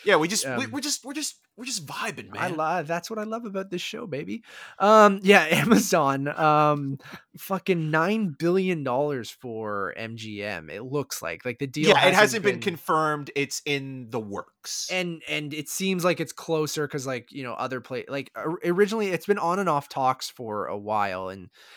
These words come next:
Speaker 2: and now it seems like Amazon's finally going to pull the trigger. They haven't formally, officially announced it, but it looks like they are going to purchase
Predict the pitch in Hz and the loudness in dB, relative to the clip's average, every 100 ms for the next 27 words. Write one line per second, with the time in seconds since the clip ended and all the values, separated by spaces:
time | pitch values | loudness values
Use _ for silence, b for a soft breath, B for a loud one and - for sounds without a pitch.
0 | B 117 123 127 127 123 127 117 110 101 | B -10 -2 0 0 -4 -10 -10 -8 -8
1 | 110 107 104 - 117 110 107 107 104 104 | -8 -8 -10 -10 -8 -8 -8 -10 -10 -10
2 | 101 - 104 107 - 117 110 107 104 101 | -12 -12 -12 -10 -8 -6 -6 -6 -6 -8
3 | 107 110 107 - - - 147 151 147 151 | -6 -6 -8 -18 -18 -6 -4 -4 -4 -4
4 | 147 135 131 123 _ - 131 - 147 131 | -4 -6 -8 -14 _ -10 -8 -8 -8 -10
5 | 123 117 b b b b 120 113 113 113 | -10 -10 b b b b -10 -8 -6 -6
6 | 113 - 123 - 120 117 110 123 120 - | -8 -6 -6 -8 -10 -10 -8 -10 -10 -6
7 | 117 110 110 107 98 107 107 104 101 - | -6 -6 -8 -6 -4 -6 -8 -10 -10 -14
8 | - 110 104 107 | -12 -10 -10 -12